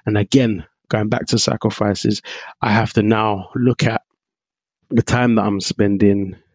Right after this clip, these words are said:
outside of the house versus the time that I need to spend with my family, or the time that I spend in, in the corner of the house, which is my studio, versus having games night, you know, or having the talk with, with my children. I've got three lovely children.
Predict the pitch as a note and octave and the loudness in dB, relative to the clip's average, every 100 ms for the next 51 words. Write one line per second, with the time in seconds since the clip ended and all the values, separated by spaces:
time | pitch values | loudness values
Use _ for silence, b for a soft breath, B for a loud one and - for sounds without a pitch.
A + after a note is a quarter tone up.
0 | _ _ _ G#2+ G#2+ - A2 G#2+ G#2 G2+ | _ _ _ -2 -2 0 0 2 0 0
1 | G#2 - - - - B B B B - | -4 -4 -10 -10 -12 B B B B 0
2 | A#2 G2+ G#2 G#2+ - A2 G#2 G#2 G#2 G#2+ | 2 2 0 0 0 -2 0 0 2 4
3 | A2 - G2 - G2+ G2+ G#2+ G2+ A2 G#2 | 4 2 -4 -2 -2 0 -4 -4 -2 -2
4 | G2+ A2 _ B B B B A#2+ G#2+ G#2 | -4 -8 _ B B B B 2 2 2
5 | G#2+ B2+ A2+ A2 G#2+ - A#2 G#2+ G#2+ - | 2 2 0 0 -2 0 2 4 2 2
6 | A2 G#2+ - A#2 A2 G#2+ G#2 A2 G2+ - | 2 0 2 4 4 2 0 0 0 -2
7 | - G#2+ G#2 G2 - C#3+ B2+ G#2 G2+ G#2+ | 0 -2 0 -4 2 4 6 4 2 0
8 | B B B - A2+ A2 G2+ A#2 A2 G#2+ | B B B 0 2 2 2 4 4 2
9 | - - - _ _ _ - B2 A2+ A2 | -4 -10 -14 _ _ _ -4 -2 0 0
10 | B2 C3 G#2+ G2+ G2+ - G#2+ G#2 G#2 G#2 | 2 2 0 -4 -4 -6 -4 0 2 2
11 | G#2+ G2 A#2 A2 G#2 G2 B B B - | 2 0 0 0 0 -4 B B B -2
12 | A#2 - C#3 B2 - D#3+ C#3+ A2+ G2+ - | -2 2 0 0 -4 -8 0 2 0 -2
13 | A2 G2 G#2 G2 B2 A2 G2 G2 G#2+ - | -4 0 -2 2 2 2 2 0 -2 -4
14 | - C3 B2 A#2+ A#2 G#2 A#2 G#2 G2 | 2 4 4 4 2 4 2 4 2